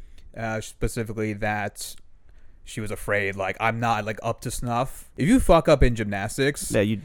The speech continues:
Speaker 1: you can die.
Speaker 2: Yeah,
Speaker 1: Let,
Speaker 2: you
Speaker 1: the,
Speaker 2: got
Speaker 1: the margin of error is very small.
Speaker 2: You're, yeah, it's, it's insane.
Speaker 1: And so there was a whole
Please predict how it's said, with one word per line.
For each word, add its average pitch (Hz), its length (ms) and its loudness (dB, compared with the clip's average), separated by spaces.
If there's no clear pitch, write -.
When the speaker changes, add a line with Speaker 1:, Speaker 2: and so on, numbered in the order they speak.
Speaker 1:
you 135 140 4
can 113 220 0
die. 92 320 -6
Speaker 2:
Yeah, 101 340 0
Speaker 1:
Let, 147 140 6
Speaker 2:
you 131 80 4
Speaker 1:
the, 123 80 6
Speaker 2:
got 95 120 6
Speaker 1:
the 175 60 8
margin 196 360 8
of 165 80 4
error 143 200 6
is 107 140 0
very 117 480 2
small. 92 460 -6
Speaker 2:
You're, 143 380 4
yeah, 95 200 0
it's, 113 160 -2
it's 135 160 0
insane. 107 360 -2
Speaker 1:
And 175 160 -2
so 185 120 0
there 170 120 4
was 165 120 6
a 156 100 8
whole 160 640 4